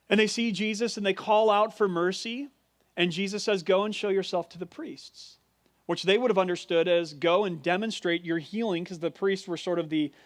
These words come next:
medical examiners of the day who would examine a person and say, "Oh my gosh, you no longer have leprosy. You can be reintegrated into society." So they want healing, and Jesus says, "Go show yourself to the priest." And all ten of them walk off, and on the way,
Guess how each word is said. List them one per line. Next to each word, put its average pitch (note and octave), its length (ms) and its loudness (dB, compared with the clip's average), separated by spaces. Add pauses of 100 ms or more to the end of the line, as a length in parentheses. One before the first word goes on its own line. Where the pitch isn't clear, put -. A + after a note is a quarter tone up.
(120)
medical F#3 480 2
examiners F3 640 0
of E3+ 220 0
the E3 100 -2
day D#3 300 2
who G3 100 -2
would E3 180 0 (200)
examine F3+ 480 2
a - 40 -2
person F3 400 -4
and E3 80 -6
say, F3 140 -2
"Oh F#3+ 140 0
my A3 100 0
gosh, A#3 260 -2
you F#3+ 100 -4
no F3+ 120 2
longer G3 260 0
have F#3 160 2
leprosy. E3+ 520 0
You F#3+ 260 -4
can G3+ 160 -4
be F#3 220 -4 (200)
reintegrated F3 920 0
into E3+ 180 -2
society." G#3+ 680 -2 (600)
So F#3 80 2
they G#3 140 6
want A#3+ 220 2
healing, A3+ 340 0
and G3 100 -2
Jesus G#3 220 -4
says, G3 160 0
"Go G#3 160 4
show A#3 180 2
yourself A#3 300 2
to B3 80 -4
the A3 100 2
priest." B3+ 500 -6 (600)
And G3 100 6
all G#3+ 160 6
ten A#3+ 220 -4
of A#3+ 60 -2
them A#3 120 2
walk G3+ 380 4
off, G3+ 240 4
and F#3+ 100 -2 (100)
on A#3 360 2
the C#4 100 4
way, A#3 600 2